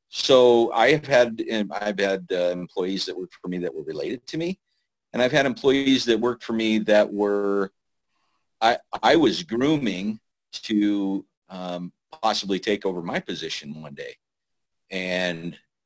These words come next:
when you groom somebody for that, you, you invest a lot of time and a lot of emotion into that. And it is, um,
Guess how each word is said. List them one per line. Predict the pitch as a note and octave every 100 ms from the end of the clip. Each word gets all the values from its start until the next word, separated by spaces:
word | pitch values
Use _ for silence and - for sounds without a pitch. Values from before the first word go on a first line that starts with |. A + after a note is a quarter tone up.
| _ _ _ _ -
when | G2 G2
you | F2+
groom | G#2 F#3
somebody | G#3+ - G#2 F#2 F2
for | F2+ F2
that, | E2+ - - _ -
you, | F2+ - G#2
you | G2
invest | F2+ E2+ G2 G#2 -
a |
lot | F#2 G2 G#2
of | -
time | - F#2+ G#2+ B2
and | F2+
a |
lot | F#2+ F#2
of | F2 -
emotion | F#2 C#3+ - F#2
into | F2 -
that. | E2+ F#2+ G2+
And | F2 F#2
it | F#2+
is, | C3+ C#3 - - F#2+
um, | F2+ F2